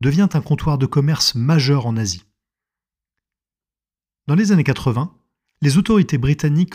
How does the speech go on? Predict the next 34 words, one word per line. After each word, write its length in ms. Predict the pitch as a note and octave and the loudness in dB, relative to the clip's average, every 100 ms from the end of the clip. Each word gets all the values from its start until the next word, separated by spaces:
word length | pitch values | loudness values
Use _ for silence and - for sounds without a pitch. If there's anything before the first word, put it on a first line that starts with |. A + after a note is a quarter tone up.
| - | -4
entament 320 | D#3+ F#3+ F3+ | -2 2 2
des 100 | B2+ | 2
pourparlers 520 | - - - D#3 C#3+ | 0 0 0 0 0
avec 260 | A#2+ A#2 - | -2 -4 -4
Pékin 380 | B2 - F#3 - | -4 -2 -4 -2
en 80 | C#3+ | 0
vue 160 | D#3 | 2
de 80 | D3+ | 2
la 100 | B2+ | 0
rétrocession 800 | A#2+ D#3 - - D#3 - F3+ F#3 - _ _ | 0 -2 -2 -2 -2 -2 -2 -4 -8 _ _
prévue 340 | - F3 E3 | -2 0 2
en 80 | F3 | 2
mille 140 | C#3+ | 2
neuf 140 | E3 D#3 | 0 -2
cent 120 | F#3 | -2
quatre-vingt-dix-sept. 800 | D#3 - C3 A#2+ A2 A#2 - - _ _ _ _ _ _ _ _ - | -4 -4 -4 -4 -6 -10 -14 -20 _ _ _ _ _ _ _ _ -6
Et 100 | D3+ | -2
la 140 | B2+ | -2
déclaration 720 | A#2 D3 G3+ F#3 E3+ D3+ - | 0 0 2 0 0 -2 -2
commune 420 | D3+ D#3+ C#3+ C3+ A#2+ | 0 0 0 -2 -2
sino-britannique 880 | - - F3+ D3+ D3+ - D#3 C3+ | -2 4 4 4 2 0 -2 -2
sur 160 | - A#2+ | -4 -4
la 120 | G#2+ | -4
question 340 | - F3+ - D#3 | -2 -2 0 0
de 80 | |
Hong 220 | C#3+ C3+ B2 | 0 -2 -6
Kong 360 | C3 D#3 E3 - _ _ _ - | -4 -2 -4 -6 _ _ _ -6
est 80 | D3+ | -4
signée 500 | - F3 D3 A#2+ A2+ | 0 0 0 -2 -6
en 120 | - A#2 | -6 -2
mille 180 | D3+ | 2
neuf 120 | F#3+ - | 2 0
cent 120 | D#3+ | -4
quatre-vingt-quatre 800 | D3 - B2+ A#2 D3+ E3 - | -4 -4 -4 -4 -6 -10 -16